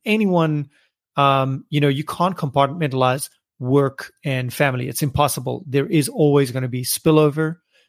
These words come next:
um, whether you have a happy day and it spills over into your home life and, you know, that happiness obviously spills over,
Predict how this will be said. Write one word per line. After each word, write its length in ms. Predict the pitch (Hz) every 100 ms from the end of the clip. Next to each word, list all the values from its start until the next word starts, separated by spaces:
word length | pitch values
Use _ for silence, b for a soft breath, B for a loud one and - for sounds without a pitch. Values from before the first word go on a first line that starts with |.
| _
um, 340 | 139 131 127 127
whether 260 | 143 131
you 60 | 131
have 140 | 135
a 20 | 120
happy 300 | 135 - 156
day 180 | 160
and 100 | 151
it 80 | 135
spills 260 | - 147 127
over 280 | 135 120 127
into 640 | 127 - 135 127 127 120 -
your 100 | 123
home 200 | 147 147
life 280 | 143 143
and, 260 | 131 123 117 b b b -
you 80 |
know, 80 | 131
that 160 | 127 110
happiness 640 | 127 - 131 123 - - _ _ _ -
obviously 300 | 123 - 127
spills 280 | - 131 135
over, 340 | 180 160 156